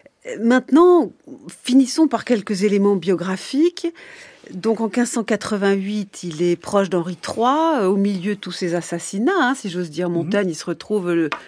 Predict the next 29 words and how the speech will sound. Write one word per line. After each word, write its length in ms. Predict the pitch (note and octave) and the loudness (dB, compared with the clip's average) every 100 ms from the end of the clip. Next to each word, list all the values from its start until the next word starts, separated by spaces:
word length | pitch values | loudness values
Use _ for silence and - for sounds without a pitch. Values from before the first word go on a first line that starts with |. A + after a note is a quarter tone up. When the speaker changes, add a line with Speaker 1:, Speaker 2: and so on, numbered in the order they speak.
| - | -12
Speaker 1:
duc 120 | F#3+ D#3 | -10 -4
de 120 | G3+ | -4
Guise 300 | F3+ G3 E3+ | -4 -6 -6
est 120 | E3+ | -6
assassiné 480 | E3+ F3 E3+ D#3 E3+ | -4 -4 -8 -4 -4
par 220 | E3+ D#3 | -4 -6
Henri 200 | D#3 F#3+ | -6 -6
trois. 260 | G3 G#3+ C4+ | -4 0 2
Henri 200 | A#3 G#3+ | 2 -2
trois 240 | - F#3+ | -4 -2
va 120 | F3+ E3+ | 0 -4
être 180 | - | -4
assassiné 520 | F3 - F3 - F3 E3+ | -8 -6 -8 -4 -4 -2
quelques 280 | E3+ - E3+ D#3+ - - - - _ | -6 -4 -4 -4 -6 -20 -20 -20 _
mois 220 | F#3+ G3 | 2 2
plus 220 | F3 G3+ F3+ | 0 -6 -2
tard. 380 | C#4 D#4 E4+ F4+ - - - - - | 2 4 2 0 -12 -18 -20 -20 0
Euh, 500 | G3 G#3 G3+ G3+ F3+ A2+ C3 - - - - _ B3 | 2 4 4 2 2 -2 -8 -20 -20 -20 -20 _ 0
lui-même 540 | A3+ B3+ B3 C#4+ E4+ | 4 6 8 8 6
va 140 | A#3 A3 | 6 2
être 180 | A3 A3 | 2 2
embastillé. 720 | G3+ A3 - - A#3 C4 E4+ | 4 0 -2 -6 2 4 4
Pourquoi ? 600 | - A#3+ - G#3 F#3+ F#3+ | 2 -6 0 2 4 2
Parce 320 | G3 G3 - | -2 -6 -8
que 300 | - G#3 G#3 - - - - | -2 0 0 -2 -16 -18 -12
son 260 | - A3 A3+ | -2 4 6
image 320 | A3+ A3+ A3+ | 6 4 0
est 100 | A#3 | -4
trouble. 560 | - D#4 A4+ B3+ F3 | 0 2 2 2 0